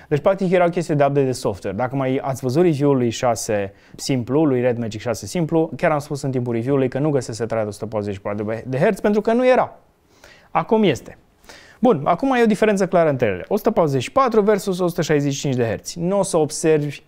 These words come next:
sub nicio formă diferența dintre ele. Nici, n-ai nici cea mai mică șansă. N-ai cum. Și nu te stresa, pentru că oricum nu există foarte multe jocuri care să suporte o sută douăzeci de herți, dar apoi o sută patruzeci și patru sau o sută șaizeci și cinci.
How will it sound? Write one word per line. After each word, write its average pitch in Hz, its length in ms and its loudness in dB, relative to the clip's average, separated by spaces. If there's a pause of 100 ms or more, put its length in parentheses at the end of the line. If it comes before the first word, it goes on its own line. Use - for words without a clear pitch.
sub 127 260 -4
nicio 156 400 0
formă 117 540 -2 (180)
diferența 104 920 -6
dintre 104 320 -8
ele. 87 240 -6 (680)
Nici, 190 300 0
n-ai 185 380 -2
nici 214 240 0
cea 214 120 0
mai 170 120 2
mică 139 200 0
șansă. 95 400 -6 (100)
N-ai 311 200 2
cum. 110 240 -4 (540)
Și 175 140 -2
nu 220 80 2
te 214 100 2
stresa, 165 320 -2
pentru 170 200 0
că 156 60 0
oricum 175 200 0
nu 165 100 2
există 131 220 0
foarte 120 240 -6
multe 110 200 -6
jocuri 127 340 -6
care 117 180 -2
să 110 140 -8
suporte 110 560 -4 (240)
o 113 100 -4
sută 117 360 -4 (260)
douăzeci 120 500 0
de 92 100 -8
herți, 113 320 -6
dar 139 100 2
apoi 160 140 0
o - 20 2
sută 156 140 -4
patruzeci 120 300 -2
și 104 60 -10
patru 127 260 -2
sau 127 140 -2
o - 20 -2
sută 123 140 -6
șaizeci 113 320 -2
și - 60 -12
cinci. - 340 -14